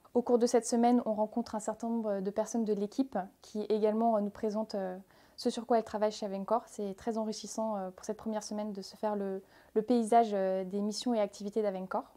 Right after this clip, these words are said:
Et ensuite, euh, l'intégration continue, euh, les semaines suivantes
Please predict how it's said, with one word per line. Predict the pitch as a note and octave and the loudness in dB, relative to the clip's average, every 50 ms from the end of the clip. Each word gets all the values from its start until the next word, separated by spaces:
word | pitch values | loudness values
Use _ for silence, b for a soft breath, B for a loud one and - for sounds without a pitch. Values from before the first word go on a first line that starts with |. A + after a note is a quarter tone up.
| _ _ _ _ _ _ | _ _ _ _ _ _
Et | A3+ A3+ | 4 4
ensuite, | A3 A3 - C4 B3 - B3+ | 4 4 4 0 2 4 4
euh, | A3 G#3 G3+ G3 G3 G3 F#3+ F#3+ G3 | 4 6 4 4 4 2 0 0 0
l'intégration | G#3+ G#3+ A#3+ A3+ A3+ A3+ A3 - - A#3+ | -2 0 0 2 2 2 0 0 0 0
continue, | A#3+ - A3+ A3+ - A3+ A3 A3+ A#3 A#3 | 0 0 -2 0 0 2 2 4 4 4
euh, | A3 G3+ G3 | 4 4 2
les | G3 G#3 | 0 0
semaines | G3+ - A#3+ A#3+ A#3+ | 0 2 2 2 2
suivantes | A#3+ - A3+ G3 G3+ G#3+ C4+ C4 - - | 0 -2 -2 0 2 2 2 0 -4 -12